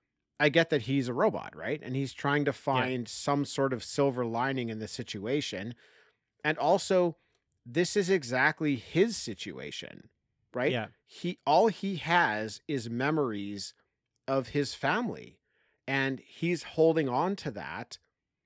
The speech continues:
Speaker 1: And that's, maybe that's what's keeping him, you know, that's what's keeping his humanity, is that he has these
Speaker 2: Yeah.
Speaker 1: memories. So he's sharing with her, like, have,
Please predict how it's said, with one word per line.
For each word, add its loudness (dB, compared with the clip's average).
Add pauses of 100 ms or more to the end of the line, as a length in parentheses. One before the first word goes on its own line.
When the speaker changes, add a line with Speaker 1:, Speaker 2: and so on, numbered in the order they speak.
(180)
Speaker 1:
And -2 (460)
that's, -2 (120)
maybe 0
that's 2
what's -6
keeping -2
him, 0 (1040)
you -2
know, 0 (120)
that's -2
what's -4
keeping -2
his 0
humanity, -2
is -10
that -4
he -6
has -2
these -4
Speaker 2:
Yeah. -4
Speaker 1:
memories. -4 (320)
So -4
he's 2
sharing 0
with -4
her, -14 (340)
like, -4 (760)
have, 2